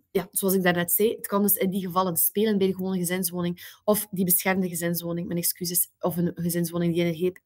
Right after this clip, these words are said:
ingrijpend energetisch gerenoveerd wordt. Wat is nu bescheiden? Want daarover gaat het. Dat is als, ehm,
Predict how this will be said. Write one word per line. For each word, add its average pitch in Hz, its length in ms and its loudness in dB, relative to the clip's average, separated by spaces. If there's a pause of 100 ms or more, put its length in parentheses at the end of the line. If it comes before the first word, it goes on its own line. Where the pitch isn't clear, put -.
ingrijpend 190 540 4
energetisch 175 800 0
gerenoveerd 170 580 6
wordt. - 460 -12
Wat 254 180 8
is 262 100 8
nu 220 120 8
bescheiden? 226 520 6
Want 196 160 4
daarover 175 360 2
gaat 202 260 0
het. - 520 -8
Dat 185 240 2
is 240 280 6
als, 208 400 6
ehm, 180 240 4